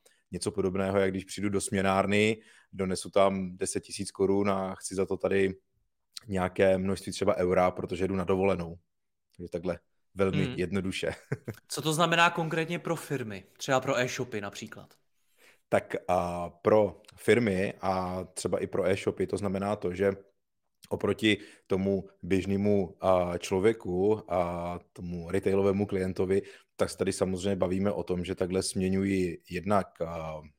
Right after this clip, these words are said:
Speaker 1: dá se říct, asi mnohem větší částky a zároveň je směňuji pravidelně. To znamená, že ta úspora v tom kurzu mezi korunou a eurem je tam pro mě, a,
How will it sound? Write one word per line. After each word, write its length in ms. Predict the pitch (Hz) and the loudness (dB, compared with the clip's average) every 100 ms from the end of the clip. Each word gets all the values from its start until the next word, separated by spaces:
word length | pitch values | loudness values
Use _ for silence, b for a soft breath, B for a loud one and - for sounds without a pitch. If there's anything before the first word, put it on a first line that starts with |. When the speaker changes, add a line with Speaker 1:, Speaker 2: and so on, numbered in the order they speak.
| _ - | _ -14
Speaker 1:
dá 80 | 80 | -12
se 140 | - | -8
říct, 160 | 90 85 | -6 -6
asi 160 | - 95 | -4 -2
mnohem 400 | 87 82 92 98 | -2 2 2 6
větší 280 | 92 - 107 | 4 2 0
částky 580 | 85 82 - 101 101 101 B B B B B _ | 0 -2 2 6 6 4 B B B B B _
a 260 | - 85 87 | 0 2 2
zároveň 420 | 90 92 95 98 | 4 4 4 4
je 60 | 101 | 0
směňuji 400 | - 98 101 107 | -2 -2 0 0
pravidelně. 680 | - 95 90 117 95 82 76 - | 2 2 4 6 6 4 -12 -16
To 100 | 78 | -14
znamená, 440 | 82 85 87 90 | -10 -8 -4 -4
že 160 | 87 92 | -4 2
ta 260 | 101 98 | 2 2
úspora 580 | 98 92 - - 98 95 | -2 -8 -6 2 6 6
v 80 | 98 | 4
tom 240 | - 101 | 0 0
kurzu 720 | 98 - 107 110 92 92 87 95 | -2 -2 0 2 0 -2 0 -2
mezi 500 | 95 82 92 92 87 b _ | -4 -4 -2 0 -2 b _
korunou 560 | 101 95 95 92 92 - | 0 2 2 0 -2 -2
a 160 | 98 | 0
eurem 520 | 95 98 92 87 87 98 b b - | 2 4 4 2 0 -4 b b -8
je 280 | 87 92 87 | 0 2 4
tam 240 | 98 95 | 4 2
pro 200 | 95 98 | 0 -4
mě, 460 | 95 98 98 98 92 _ _ _ | -2 0 0 0 -4 _ _ _
a, 440 | 82 82 85 82 | -4 0 2 0